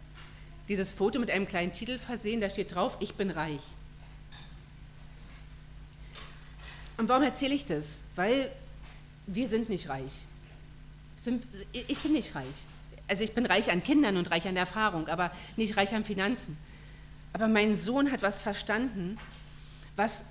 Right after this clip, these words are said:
glaub ich, nur Kinder verstehen, in der Tiefe, in der Dimension, verstehen nur Kinder,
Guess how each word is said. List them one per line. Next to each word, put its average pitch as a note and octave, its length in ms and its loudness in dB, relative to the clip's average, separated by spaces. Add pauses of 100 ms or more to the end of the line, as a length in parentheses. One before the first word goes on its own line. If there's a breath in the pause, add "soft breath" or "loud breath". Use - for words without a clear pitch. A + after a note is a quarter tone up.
(120)
glaub A#3+ 160 6
ich, C4+ 140 -2
nur C#4 200 6
Kinder A3 360 2
verstehen, D3+ 540 -4
in A3 200 4
der G#3 200 6
Tiefe, A3+ 420 -2
in F3+ 140 0
der G#3 120 4
Dimension, G#3 580 2
verstehen A3+ 400 2
nur D4 140 6
Kinder, B3+ 460 2